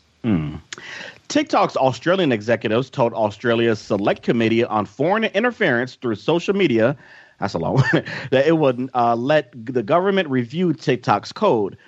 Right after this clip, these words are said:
Now, government personnel could review TikTok's algorithm and test its source code at a Transparency and Accountability Center in Los Angeles or Washington in the U S.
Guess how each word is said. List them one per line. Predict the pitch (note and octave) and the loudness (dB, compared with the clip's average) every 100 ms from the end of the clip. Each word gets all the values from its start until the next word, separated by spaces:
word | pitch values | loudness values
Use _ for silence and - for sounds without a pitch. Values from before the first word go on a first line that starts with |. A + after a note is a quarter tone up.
| - - | -14 -6
Now, | |
government | A2+ E3+ G#3+ G3+ | 0 2 2 2
personnel | G3 F#3 E3+ D#3+ | 0 0 0 0
could | D#3 E3 | 2 2
review | C3 G#2+ D3 | 2 2 0
TikTok's | D#3 E3 C#3+ D3 B2 - | 0 -2 0 0 0 0
algorithm | B2+ C3+ D#3 E3 F3+ A3 | 0 0 0 0 0 -2
and | B2+ B2 | -2 -2
test | - C3 C3+ - | -2 -2 -2 -4
its | A#2+ - | -6 -4
source | - D4 - | -2 -2 -2
code | - A2 A2+ - - - | -2 0 -2 -4 -14 -2
at | A#2+ | 0
a | A#2+ | 0
Transparency | D3+ C3 - D3+ F3 F#3+ F#3 | 0 0 0 0 2 0 0
and | C#3+ B2+ | 0 0
Accountability | C#3 C3 B2+ F3 D3+ A2+ | 0 0 2 2 2 0
Center | A2 G#2 G#2+ A2+ - | 0 -2 0 -4 -8
in | C#3 | -2
Los | E3+ G3 | -2 2
Angeles | G#3+ C3 A2+ B2 - _ | 0 0 0 -4 -8 _
or | - A#3+ | -2 0
Washington | D#3+ C#3+ C#3 G2+ G#2+ G2 | 2 0 -2 -4 -4 -2
in | G2+ | -4
the | G2 | -4
U | F#2 E2+ | -2 -4
S. | D#2 - | -6 -14